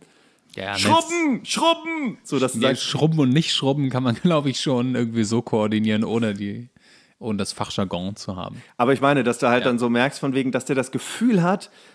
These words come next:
Speaker 2: „Ich sehe die Bahn, ich sehe die
Speaker 1: Mhm.
Speaker 2: Geschwindigkeit und er braucht noch ein bisschen, um den jetzt wegzubogen
Speaker 1: Ja.
Speaker 2: oder der rutscht halt gerade rein, lass ihn“ oder sowas. Das, glaub ich, wäre auch echt spaßig, weil du halt, äh, dich da vielleicht ein bisschen reinfuchsen
Speaker 1: Mhm.
Speaker 2: kannst. Äh, f-, ich weiß nicht, dass wir damals irgendwann mal im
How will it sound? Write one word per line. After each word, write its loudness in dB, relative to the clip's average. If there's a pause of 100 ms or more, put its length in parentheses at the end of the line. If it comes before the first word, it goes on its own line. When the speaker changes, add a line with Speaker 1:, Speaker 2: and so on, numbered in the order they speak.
Speaker 2:
„Ich -6
sehe 2
die 0
Bahn, 2
ich -8
sehe 0
die -2
Speaker 1:
Mhm. 2
Speaker 2:
Geschwindigkeit 0
und -4
er 2
braucht 0
noch 2
ein 0
bisschen, 0
um 0
den 4
jetzt -2
wegzubogen 0
Speaker 1:
Ja. 2
Speaker 2:
oder -2 (400)
der 0
rutscht -4
halt -2
gerade 0
rein, 0
lass -2
ihn“ -6
oder -8
sowas. -12 (640)
Das, -2
glaub 4
ich, 0
wäre 4
auch -2
echt -6
spaßig, -2
weil 0
du -2
halt, -2
äh, -4
dich -10
da -4
vielleicht -6
ein -6
bisschen -8
reinfuchsen -4
Speaker 1:
Mhm. -2
Speaker 2:
kannst. -4 (520)
Äh, -4
f-, -14
ich -14
weiß -8
nicht, -4
dass -4
wir -4
damals -4
irgendwann -4
mal -2
im -4